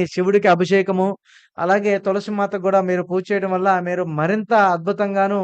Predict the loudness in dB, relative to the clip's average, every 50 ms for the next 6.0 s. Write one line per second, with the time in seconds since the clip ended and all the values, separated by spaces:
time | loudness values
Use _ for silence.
0 | -4 -4 -4 -2 -2 -2 -2 -2 -4 -4 -4 -4 -2 -2 0 0 0 -2 -2 -4
1 | -4 -2 -2 -2 -2 -2 -4 -4 -2 -2 -2 0 0 -2 -2 -4 -2 -2 -2 -2
2 | 0 -2 -2 -2 -4 -8 -12 -10 -10 -8 -6 -4 -4 -4 -4 -4 -6 -6 -6 -6
3 | -8 -8 -6 -4 -2 -2 -2 -2 -2 -4 -4 -4 -8 -12 -12 -10 -10 -10 -12 -14
4 | -18 -18 -18 -18 -18 -20 _ _ _ _ _ _ -4 -2 0 0 0 0 0 0
5 | 0 0 0 -2 _ _ _ _ _ _ -10 -6 -2 0 2 2 2 2 0